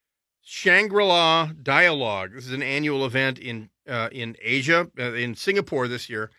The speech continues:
Uh, and it is basically, uh, a, a lot of smaller Asian nations really wishing that America would stand up to China. And for the second year in a row,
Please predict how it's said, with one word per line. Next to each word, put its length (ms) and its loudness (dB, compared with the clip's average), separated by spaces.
Uh, 380 -2
and 480 0
it 140 -6
is 100 -2
basically, 960 2
uh, 80 -4
a, 440 -2
a 20 -4
lot 420 4
of 140 -10
smaller 500 0
Asian 340 0
nations 460 -4
really 320 -4
wishing 380 -4
that 120 -6
America 440 -2
would 160 -4
stand 420 -2
up 80 -10
to 80 -16
China. 460 -2
And 140 -6
for 80 -8
the 100 -12
second 320 0
year 120 0
in 80 -4
a 40 -6
row, 320 -4